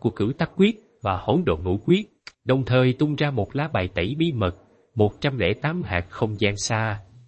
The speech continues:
Trước đây, sau khi thu được tinh thần xa, Tôn Ngộ Không đã gắn nó vào chu thiên tinh đấu đại trận trên mặt sau của trấn giới thiên bi. Tuy nhiên, tuy nhiên, về sau đối với trấn giới thiên bi, Tôn Ngộ Không sử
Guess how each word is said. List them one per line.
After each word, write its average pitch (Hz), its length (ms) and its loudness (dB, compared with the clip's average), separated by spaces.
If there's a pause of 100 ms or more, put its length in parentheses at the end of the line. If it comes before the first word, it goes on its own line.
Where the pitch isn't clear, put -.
(320)
Trước 190 120 6 (100)
đây, 123 380 2
sau - 280 0
khi 151 300 2
thu 180 180 0
được 101 240 0
tinh 131 160 2
thần 90 180 -4
xa, 113 400 -2 (220)
Tôn 139 240 4
Ngộ 87 260 -2
Không 120 360 -4
đã 120 100 2
gắn 139 280 -4
nó 147 320 -2
vào 98 180 0 (100)
chu 151 240 2
thiên 135 220 0
tinh 135 180 0
đấu 131 240 -2
đại 82 180 -4
trận 85 360 -4
trên 113 220 -2
mặt 80 140 -2
sau 120 400 0
của 123 120 -2
trấn 123 260 -2
giới 135 320 2
thiên 101 200 0
bi. 98 240 0 (340)
Tuy 170 140 6
nhiên, 170 320 2 (300)
tuy 90 200 0
nhiên, 87 240 -4 (380)
về 135 120 4
sau 135 280 0
đối 151 160 4
với 165 180 0
trấn 170 140 0
giới 180 200 6
thiên 131 200 0
bi, 127 240 0 (380)
Tôn 160 160 6
Ngộ 101 320 2
Không 151 220 -2
sử 170 140 -2